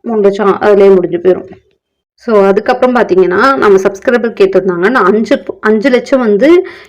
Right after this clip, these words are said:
இந்தியன் ஓவர்சீஸ் பேங்க்ல வந்துட்டு நான் வந்து லோனுக்கு அப்ளை பண்ணியிருந்தேன். So, அந்த அஞ்சு லட்சத்துக்கு வந்து பாத்தீங்கன்னா,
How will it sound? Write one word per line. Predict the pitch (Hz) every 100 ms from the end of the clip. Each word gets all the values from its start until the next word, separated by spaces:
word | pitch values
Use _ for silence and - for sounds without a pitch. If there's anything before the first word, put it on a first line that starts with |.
| -
இந்தியன் | 247 254 294 277
ஓவர்சீஸ் | 214 202 208 208 196 196
பேங்க்ல | 185 185 196 190
வந்துட்டு | 190 180 220
நான் | 254 196 175 170
வந்து | 175 190 185 170 180 185 170 175 - 220
லோனுக்கு | 208 233 247 226
அப்ளை | 175 180 185
பண்ணியிருந்தேன். | 170 170 170 165 170 185 190 - - _
So, | - 208
அந்த | 202 202
அஞ்சு | 185 220 240 269
லட்சத்துக்கு | 220 220 214 226 208
வந்து | 196 196
பாத்தீங்கன்னா, | 190 185 180 185 220 233 -